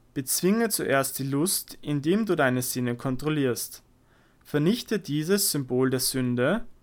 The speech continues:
sie ist die Zerstörerin von Gyan, in Klammern Wissen vom Selbst, und Vigyan, in Klammer Wissen von der Beziehung zum höchsten Herrn. Vers zweiundvierzig.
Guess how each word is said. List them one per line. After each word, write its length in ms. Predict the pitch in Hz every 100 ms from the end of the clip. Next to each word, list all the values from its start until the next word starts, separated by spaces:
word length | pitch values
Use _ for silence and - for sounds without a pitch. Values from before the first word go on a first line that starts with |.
| _ _ _
sie 260 | - -
ist 260 | 147 233 -
die 60 | 170
Zerstörerin 1000 | 147 131 - 127 117 127 131 151 175 196 -
von 260 | - 151
Gyan, 500 | 160 156 131 117 117 -
in 160 | - 139
Klammern 320 | 127 131 131
Wissen 320 | 135 - 202
vom 220 | 196 143 160
Selbst, 640 | - 123 104 - - - _ _ - _
und 380 | 143 165 170 - _
Vigyan, 680 | - 160 151 - 127 107 107 -
in 180 | - 139
Klammer 400 | 127 123 123 -
Wissen 420 | - 165 196 220 208
von 260 | 143 135
der 100 | 131
Beziehung 560 | 120 123 - 131 151 170
zum 240 | - 131
höchsten 340 | 123 113 - 139
Herrn. 420 | 139 113 104 117 - _ _ _ _ _ _ _ _ - - _
Vers 520 | 135 135 120 196 - - -
zweiundvierzig. 1080 | - 123 117 131 - 131 127 - - -